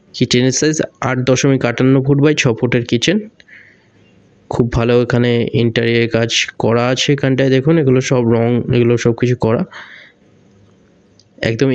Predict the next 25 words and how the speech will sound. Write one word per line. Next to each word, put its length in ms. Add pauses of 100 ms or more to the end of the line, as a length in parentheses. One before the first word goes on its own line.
ইএম 260
বাইপাসের 480
সামনে 300
পাচ্ছেন, 320
খুব 120 (120)
ভালো 180 (140)
এরিয়ার 340
মধ্যে 240
পাচ্ছেন 340
এটা। 120 (720)
এটা 220
পেয়ে 200
যাচ্ছেন 220 (120)
চল্লিশ 320 (100)
লাখে 260
পাচ্ছেন। 300 (1300)
টু 80 (100)
বিএইচকে 460 (260)
with 160 (100)
parking 400 (320)
চল্লিশ 420
লাখে 240
পাচ্ছেন, 280 (120)
কোনো 180
রকম 160